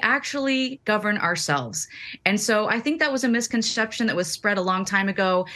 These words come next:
saying, "Well, politics is ugly," and it is. It's never been pretty, even with the founding fathers. When you read their letters and you read their, their arguments and their debates,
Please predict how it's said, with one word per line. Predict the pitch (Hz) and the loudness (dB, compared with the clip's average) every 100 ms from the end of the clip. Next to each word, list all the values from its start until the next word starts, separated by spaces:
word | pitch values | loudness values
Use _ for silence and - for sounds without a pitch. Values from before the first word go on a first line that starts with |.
| - | -12
saying, | - 214 208 | -2 0 2
"Well, | 208 208 | 0 0
politics | 208 196 208 208 196 | 0 0 0 -4 -4
is | 202 | 0
ugly," | 165 185 185 196 | 0 2 2 2
and | 214 | 2
it | 233 | 2
is. | 330 196 | 2 0
It's | 185 - | -2 -2
never | 185 185 214 | 0 0 0
been | 226 233 | 0 -2
pretty, | 226 208 240 359 - - - | 0 0 -2 -4 -12 -14 -2
even | 220 233 | 0 2
with | 233 233 | 0 -2
the | |
founding | 220 233 240 240 | 0 0 0 0
fathers. | 240 254 254 165 | 0 0 0 0
When | 180 185 | 0 -2
you | 165 | 0
read | 185 220 | 0 2
their | 202 190 | 2 2
letters | 175 208 294 262 | 2 2 0 0
and | 170 | -2
you | 139 | -2
read | 156 214 | 0 0
their, | 214 196 175 - - - | 2 0 -2 -8 -8 0
their | 165 | 2
arguments | 170 202 220 247 320 - | 2 2 2 0 0 -2
and | 208 | 0
their | 170 | 0
debates, | 170 156 170 311 - | 0 0 0 -2 -8